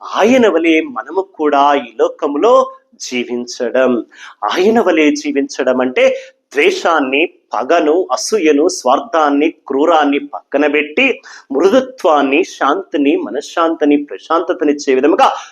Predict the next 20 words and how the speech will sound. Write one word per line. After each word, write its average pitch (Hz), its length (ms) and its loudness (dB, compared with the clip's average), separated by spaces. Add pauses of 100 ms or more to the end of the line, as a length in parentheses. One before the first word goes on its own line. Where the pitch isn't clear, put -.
(140)
ఒకరినొకరు 170 600 -4
క్షమించుకోవాలా. 139 1200 0 (260)
ప్రభు 170 200 2
మిమ్ము 185 400 2
క్షమించినట్లుగా 196 1000 0 (220)
మీరు 131 220 -6
కూడా 170 300 0 (260)
క్షమించాలంటే 120 720 -4 (340)
ద్వేషాన్ని 180 560 2
విడిచిపెట్టి 175 720 -2
దానికి 165 600 -4
బదులుగా 147 640 2 (260)
క్షమించుకుంటూ, 175 960 -2
ప్రేమను 151 480 -2
పంచుకుంటూ 151 720 2
ప్రభుని 175 540 -2
వలె 147 380 2
జీవిస్తే 147 680 -2 (240)
పరలోక 139 360 -6
రాజ్యము 131 500 -8